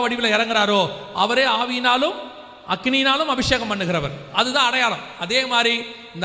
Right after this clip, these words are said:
அந்தி கிறிஸ்து மேல ஒரு ஆவி வந்து இறங்கணும். அது இறங்குறது உலகத்துக்கு அவன் அந்தி கிறிஸ்துவாக வெளிப்படுவான். இப்பவே நம் கண்களுக்கு முன்பாக நூறு சதவீதம் அவங்க கவர்மெண்ட் ரெடியாக்கி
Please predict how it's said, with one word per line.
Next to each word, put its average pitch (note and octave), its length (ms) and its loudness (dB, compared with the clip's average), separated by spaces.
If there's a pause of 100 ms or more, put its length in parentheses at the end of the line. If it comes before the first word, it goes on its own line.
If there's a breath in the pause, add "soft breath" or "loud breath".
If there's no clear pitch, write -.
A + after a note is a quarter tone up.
அந்தி C4 220 0
கிறிஸ்து C4+ 300 -2
மேல G#3 220 2 (140)
ஒரு G3+ 100 -2 (100)
ஆவி B3 220 0
வந்து A3+ 220 -4
இறங்கணும். A3+ 340 -2 (520 loud breath)
அது E3+ 100 -2 (100)
இறங்குறது C4+ 420 2 (400)
உலகத்துக்கு C4 500 0
அவன் G#3+ 160 -4
அந்தி A#3 180 -4
கிறிஸ்துவாக G#3 500 -4
வெளிப்படுவான். F#3+ 520 0 (480 loud breath)
இப்பவே B3+ 400 2 (300)
நம் G#3 140 -6 (120)
கண்களுக்கு B3+ 480 -2
முன்பாக A3 440 2 (520)
நூறு D4 280 2 (140)
சதவீதம் A3+ 500 2 (360)
அவங்க G#3 280 0
கவர்மெண்ட் A#3+ 460 2 (220)
ரெடியாக்கி G#3+ 420 -2